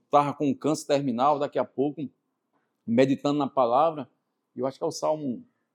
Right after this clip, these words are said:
não me lembro bem, acho que é o Salmo cento e treze, cem, que diz: eu, é, não morrerei, mas viverei e contarei os grandes feitos do Senhor. Diz que ao meditar naquele salmo ali, daqui a pouco saltou isso,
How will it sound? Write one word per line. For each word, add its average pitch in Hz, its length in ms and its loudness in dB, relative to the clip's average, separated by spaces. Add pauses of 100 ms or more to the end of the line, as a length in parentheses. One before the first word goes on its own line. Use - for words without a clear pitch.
(300)
não 123 120 -8
me 123 100 -4
lembro 107 240 -10
bem, 104 180 -10
acho 127 160 -10
que - 40 -20
é - 20 -20
o - 20 -20
Salmo 135 240 -6
cento - 300 -12
e 87 40 -20
treze, 98 380 -10
cem, - 240 -18 (380)
que 113 60 -10
diz: 107 180 -6
eu, 139 160 2 (420)
é, 98 200 -8
não 135 180 2
morrerei, 180 840 8 (380)
mas 156 300 8
viverei 160 760 6 (360)
e 123 80 0
contarei 170 380 6
os 151 100 4
grandes 165 280 -2
feitos 156 280 2
do 147 100 -10
Senhor. 107 420 -2 (300)
Diz 123 120 -6
que 202 140 -10
ao 208 140 0
meditar 202 460 4
naquele 196 280 0
salmo 190 320 0
ali, 185 120 2
daqui 180 200 0
a 185 80 4
pouco 190 240 4
saltou 196 520 6
isso, 208 360 -4